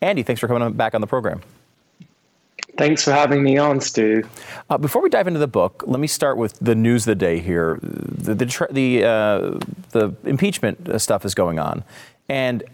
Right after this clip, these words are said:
Speaker 1: I wonder how it feels, um, as someone who's really covered violence and, and dan-, you know, dangerous scenes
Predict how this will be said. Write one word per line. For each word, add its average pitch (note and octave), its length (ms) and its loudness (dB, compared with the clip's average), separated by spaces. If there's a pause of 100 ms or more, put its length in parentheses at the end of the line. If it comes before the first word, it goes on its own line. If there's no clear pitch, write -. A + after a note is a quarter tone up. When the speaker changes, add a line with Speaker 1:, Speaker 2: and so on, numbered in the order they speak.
Speaker 1:
I D3+ 180 -6
wonder D4+ 280 2
how G#3+ 180 0
it - 100 -2
feels, C#3+ 540 2
um, A2 240 0
as A2+ 160 -2
someone E3 300 0
who's A#2+ 260 0
really D#3 300 2 (400)
covered G#2+ 560 -2 (520)
violence G#2+ 640 0
and, G2 160 2
and G2 220 2
dan-, A2 320 2
you A#2 80 0
know, F#2+ 320 2
dangerous B2 540 0
scenes A#2 560 0